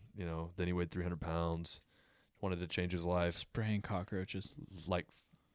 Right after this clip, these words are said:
Speaker 1: tried, couldn't, then retried,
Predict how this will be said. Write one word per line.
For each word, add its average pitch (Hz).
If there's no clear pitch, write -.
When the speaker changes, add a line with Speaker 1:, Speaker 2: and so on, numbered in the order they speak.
Speaker 1:
tried, 90
couldn't, 98
then 95
retried, 80